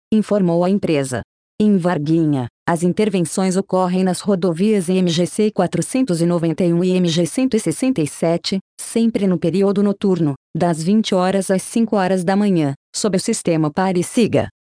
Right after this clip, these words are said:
A medida busca minimizar os impactos no tráfego durante o dia,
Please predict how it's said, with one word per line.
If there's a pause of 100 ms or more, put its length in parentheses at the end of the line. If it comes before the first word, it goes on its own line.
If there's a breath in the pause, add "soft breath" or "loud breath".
(120)
A
medida
busca
minimizar
os
impactos
no
tráfego
durante
o
dia,